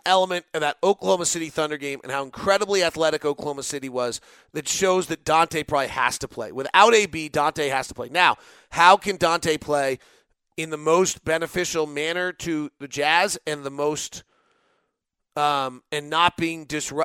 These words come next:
and, and not, like, he, and how can he be the most beneficial to the Jazz? What is that? I think that's, that's the unknown question to the Jazz. And then can Dante figure out what makes him best? Does that make sense?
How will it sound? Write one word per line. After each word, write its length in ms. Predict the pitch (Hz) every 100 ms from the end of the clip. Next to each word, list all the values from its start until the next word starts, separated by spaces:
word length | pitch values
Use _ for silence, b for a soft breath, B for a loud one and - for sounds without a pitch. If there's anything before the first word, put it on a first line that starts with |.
| -
and, 200 | 156 147 -
and 160 | 147 143
not, 240 | 156 160 _ _ _ _ _
like, 160 | 156 147
he, 200 | 170 139 _ _
and 220 | 151 151 - _ _ _ -
how 160 | 226
can 160 | 240 240
he 60 | 220
be 140 | 202
the 60 | 180
most 200 | 175 -
beneficial 460 | 160 156 156 -
to 60 | 127
the 60 |
Jazz? 180 | 127 107
What 220 | 120 160
is 200 | 165 143
that? 180 | 113 90
I 100 | 120
think 180 | 131 147
that's, 320 | 151 156 - - b b b
that's 320 | 147 214 247
the 180 | - 220 -
unknown 520 | 208 208 196 185 175
question 840 | - 165 160 - 143 131 120 117 _ _ _ _ _ _ _ _ _ _ _
to 180 | 196 214
the 80 | 180
Jazz. 480 | 151 156 143 131 -
And 120 | 156 160
then 180 | 160 - _ -
can 260 | 180 160 147
Dante 400 | 196 247 208 160
figure 320 | 165 156 156
out 200 | 143 - _
what 260 | 151 151 147
makes 240 | 139 -
him 140 | 160
best? 440 | 127 80 - - - _ _ _ _ _ _ _ _
Does 60 | 131
that 100 | 127
make 100 | 131
sense? 380 | 151 175 -